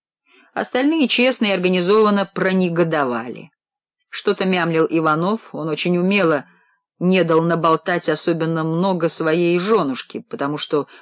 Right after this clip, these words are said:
произнес этот, как его, то ли Веселкин, то ли Великанов, а потом явилась Марья,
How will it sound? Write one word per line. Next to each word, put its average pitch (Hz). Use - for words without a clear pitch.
произнес 175
этот, 175
как 165
его, 135
то 165
ли 143
Веселкин, 151
то 127
ли 123
Великанов, 139
а 120
потом 202
явилась 214
Марья, 147